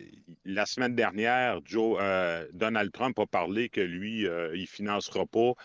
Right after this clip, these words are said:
si les gens donnent pas l'argent à l'otan comme il devait donner selon leur portion. On en parlait la semaine dernière. Ben, là, on voit que ça rouvre la pa-,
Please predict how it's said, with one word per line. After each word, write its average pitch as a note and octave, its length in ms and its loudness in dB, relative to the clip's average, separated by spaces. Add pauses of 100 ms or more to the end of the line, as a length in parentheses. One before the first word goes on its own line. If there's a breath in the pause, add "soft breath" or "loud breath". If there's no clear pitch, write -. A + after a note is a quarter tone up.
(160 loud breath)
si - 220 -2
les A2+ 220 6
gens A#2 440 0 (360)
donnent A2 300 0
pas B2+ 140 2
l'argent G#2 400 2
à A#2+ 60 0
l'otan A2 360 -2
comme G2+ 160 -4
il F#2 60 -6
devait G#2 240 2
donner F#2+ 320 -2
selon G#2 320 0
leur F#2+ 140 2
portion. A#2+ 320 -2
On B2 80 0
en G2+ 100 2
parlait G#2 240 2
la G2 120 0
semaine G#2+ 200 -6
dernière. E2+ 400 -2 (1000)
Ben, F2 200 0 (440 loud breath)
là, A#2+ 260 6
on G#2 140 4
voit B2 160 -2
que - 60 -8
ça G#2 120 0
rouvre G#2 220 -4
la A2 120 2
pa-, G#2 260 0